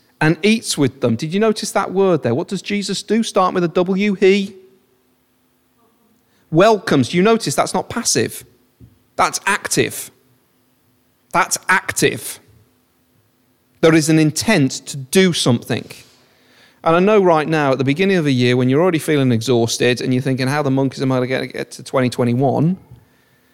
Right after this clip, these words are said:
The Christian life is one that is active. We are active in welcoming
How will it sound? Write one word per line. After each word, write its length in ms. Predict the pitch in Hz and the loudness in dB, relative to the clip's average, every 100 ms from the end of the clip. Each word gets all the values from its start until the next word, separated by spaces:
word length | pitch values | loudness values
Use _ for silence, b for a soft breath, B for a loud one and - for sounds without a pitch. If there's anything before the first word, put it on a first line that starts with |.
| b b b b b _ _ _ _ _ | b b b b b _ _ _ _ _
The 80 | 151 | -10
Christian 420 | - 214 - 233 | -2 -2 0 0
life 300 | 202 120 113 | 0 0 0
is 160 | 143 131 | -2 -2
one 220 | 127 120 | 0 0
that 160 | 120 127 | 0 -2
is 200 | 131 - - - | -4 -6 -12 -8
active. 760 | 185 - - - 110 - - - - - _ _ _ _ b b b | -8 -6 -8 -8 -10 -12 -16 -16 -20 -20 _ _ _ _ b b b
We 140 | 151 | 2
are 180 | 147 147 - | 4 2 -2
active 560 | 202 - - 135 127 | -4 -4 -4 -2 -2
in 240 | - 139 131 | -2 -2 0
welcoming 840 | 160 196 202 - 120 113 110 127 | 2 2 0 -2 0 2 2 -2